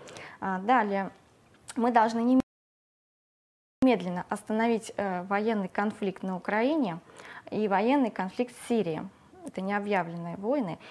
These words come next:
в которых принимает участие огромное количество российских военнослужащих.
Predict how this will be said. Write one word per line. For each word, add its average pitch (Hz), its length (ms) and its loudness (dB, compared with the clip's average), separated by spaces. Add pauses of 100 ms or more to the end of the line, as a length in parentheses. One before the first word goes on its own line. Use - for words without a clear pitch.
(140)
в - 80 -20
которых 208 420 0
принимает 214 560 -2
участие 254 500 -2
огромное 220 520 2
количество 180 600 -6
российских 175 680 -6
военнослужащих. 196 880 -2